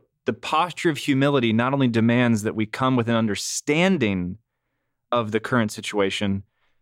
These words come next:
in compassion, but the Bible demands on us to go further than just compassion like that. Compassion looks like confronting and confrontation with courage and calling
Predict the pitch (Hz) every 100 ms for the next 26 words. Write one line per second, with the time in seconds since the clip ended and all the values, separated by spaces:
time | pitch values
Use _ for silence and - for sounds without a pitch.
0 | _ - 131 117 107 - 208 196 - 98
1 | 92 107 _ _ _ _ - 110 127 131
2 | - _ _ 120 113 113 139 143 131 113
3 | 113 127 139 135 117 117 117 - 117 113
4 | 104 - 170 156 120 117 110 101 101 _
5 | _ _ _ _ _ - 131 - 127 127
6 | 120 127 110 110 143 131 - - 123 143
7 | 147 139 113 113 165 185 - 120 107 104
8 | - 110 - - - - _ - 143 139
9 | 117 98 98 - _ _ - 113 120 117
10 | 117 107 117 110 107 98 101 - _ -
11 | 117 98 90 90 - _ _ _ _ -
12 | 104 - - 135 139 123 110 104